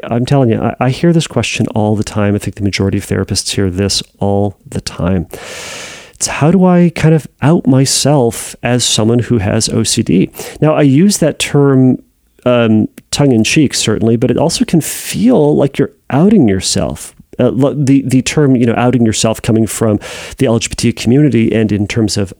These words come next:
a-, a-, publicly acknowledging one's sexuality, it can feel almost as personal, right?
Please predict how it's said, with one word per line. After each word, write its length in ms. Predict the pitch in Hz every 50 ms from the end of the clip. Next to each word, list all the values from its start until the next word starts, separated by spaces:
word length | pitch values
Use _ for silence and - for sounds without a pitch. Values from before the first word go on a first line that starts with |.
| _ -
a-, 220 | 117 - - 110
a-, 340 | 113 107 - - _ 104 101
publicly 600 | - - 151 147 131 127 127 - - 123 110 107
acknowledging 720 | 98 - - 107 104 123 139 135 117 - - 98 95 98
one's 240 | 101 101 101 92 -
sexuality, 680 | - 101 - - - 92 90 123 147 143 113 107 92 - - - - - - - - - - - -
it 80 | 160
can 180 | - - 143 131
feel 400 | - - - - 143 156 170 151
almost 440 | - - 127 127 127 135 131 - -
as 120 | 117 -
personal, 520 | - - - 196 190 - - - 58 60 -
right? 400 | 87 101 123 151 - - -